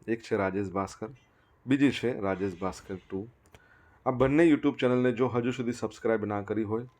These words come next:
તો અત્યારે જ સબસ્ક્રાઇબ કરી લો. નોટિફિકેશન બેલ આઇકોનને ખાસ પ્રેસ કરજો, કેમ કે હું જ્યારે પણ વીડિયો તમને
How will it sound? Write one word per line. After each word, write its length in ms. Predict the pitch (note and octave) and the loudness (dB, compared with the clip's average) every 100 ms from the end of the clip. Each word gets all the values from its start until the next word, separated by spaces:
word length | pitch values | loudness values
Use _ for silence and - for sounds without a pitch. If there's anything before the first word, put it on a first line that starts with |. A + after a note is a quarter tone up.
| _ _ | _ _
તો 80 | G#2+ | -2
અત્યારે 400 | G2+ - A#2+ A2+ | -2 0 2 2
જ 20 | |
સબસ્ક્રાઇબ 540 | A2+ G2 - - F#2+ F2 | -2 -10 -10 -6 -6 -4
કરી 220 | F#2 F2+ | -8 -8
લો. 180 | E2+ - - - - - _ G#2 | -10 -14 -20 -20 -20 -20 _ -4
નોટિફિકેશન 840 | A2+ B2 B2+ A#2 B2 A2+ - A2 | 0 0 -2 -6 -2 -2 -2 -6
બેલ 260 | G2+ G2 F#2+ | -2 0 0
આઇકોનને 400 | F#2 F#2+ F#2+ F#2+ | -4 -6 -6 -8
ખાસ 340 | - A2 - | -4 -4 -4
પ્રેસ 240 | A2+ A2 - | -4 -4 -4
કરજો, 260 | A2+ A#2+ | -4 -4
કેમ 240 | A#2 G#2 G2+ | -6 -10 -8
કે 120 | G#2+ | -6
હું 120 | A2 | -4
જ્યારે 220 | G2+ A2 | -4 -4
પણ 180 | A#2 A#2+ | -4 -4
વીડિયો 280 | A2 A2 A2+ | -4 -2 -4
તમને 340 | G#2+ G#2 A#2+ | -4 -8 -8